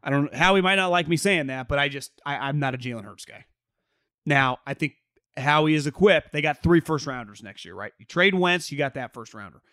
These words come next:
You make the trade back with the Miami Dolphins, you got that first rounder, and you got your own first rounder. So if the Deshaun Watson situation ever plays itself out,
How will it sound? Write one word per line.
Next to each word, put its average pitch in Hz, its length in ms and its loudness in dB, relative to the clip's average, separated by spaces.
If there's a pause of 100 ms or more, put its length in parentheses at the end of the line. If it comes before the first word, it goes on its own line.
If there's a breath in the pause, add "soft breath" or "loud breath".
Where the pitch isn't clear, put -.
(120)
You 135 100 0
make 160 160 4
the - 60 -6
trade 170 300 0
back 170 280 -2
with 170 120 -4
the 156 60 -6
Miami 160 420 -2
Dolphins, 160 360 0
you 131 60 -10
got 139 160 -6
that 123 160 -10
first 110 220 -18
rounder, 95 320 -20
and 151 120 -8
you 147 60 -2
got 143 140 0
your 120 160 -8
own 107 80 -14
first - 240 -20
rounder. - 240 -20 (560)
So 139 160 0
if 127 100 -6
the 127 80 -8
Deshaun 190 440 2
Watson 175 360 0
situation 165 600 -6
ever 147 160 -8
plays 151 260 -2
itself 147 340 -2
out, 151 240 -2